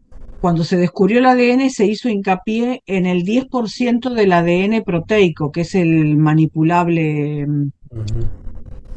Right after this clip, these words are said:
Speaker 1: biológicamente.
Speaker 2: Mm.
Speaker 1: Pero en Rusia lo que hicieron fue, eh, estudiar ese otro noventa por ciento, supuestamente A D N chatarra, hicieron hincapié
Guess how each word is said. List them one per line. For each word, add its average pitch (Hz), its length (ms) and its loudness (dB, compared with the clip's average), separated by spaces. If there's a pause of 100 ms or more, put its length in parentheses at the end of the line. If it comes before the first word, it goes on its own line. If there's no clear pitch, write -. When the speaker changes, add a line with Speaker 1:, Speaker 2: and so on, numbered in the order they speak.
(280)
Speaker 1:
biológicamente. 151 1000 -2 (320)
Speaker 2:
Mm. 127 40 -8 (480)
Speaker 1:
Pero 233 380 4
en 196 240 4
Rusia 233 440 2
lo 175 140 0
que 214 100 -6
hicieron 262 380 -2
fue, 254 400 -4 (340)
eh, 185 260 -2
estudiar 226 500 0
ese 262 280 2
otro 269 280 -2
noventa 240 480 2
por 180 180 -4
ciento, 147 580 -2 (520)
supuestamente 220 1040 0
A 202 60 2
D 185 160 0
N 190 200 0
chatarra, 185 560 0
hicieron 196 340 0
hincapié 175 680 0